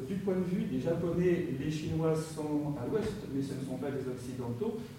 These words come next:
les Américains sont à l'est, mais ce sont des Occidentaux, et surtout, les Russes sont des Occidentaux, ce qui choque extraordinairement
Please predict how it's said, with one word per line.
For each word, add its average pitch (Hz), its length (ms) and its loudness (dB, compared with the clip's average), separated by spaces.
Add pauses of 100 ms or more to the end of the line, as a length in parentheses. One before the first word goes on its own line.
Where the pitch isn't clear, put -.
les 139 160 0
Américains 160 460 0
sont 131 300 -2
à 135 80 0
l'est, 156 420 0
mais 135 100 2
ce 139 140 -2
sont 135 180 -2
des 120 200 0
Occidentaux, 120 640 -2 (300)
et 185 200 4
surtout, 247 580 2 (220)
les 143 120 6
Russes 233 420 4
sont 180 120 -2
des 175 180 0
Occidentaux, 143 680 2 (180)
ce - 140 2
qui - 180 2
choque 190 360 2
extraordinairement 127 880 2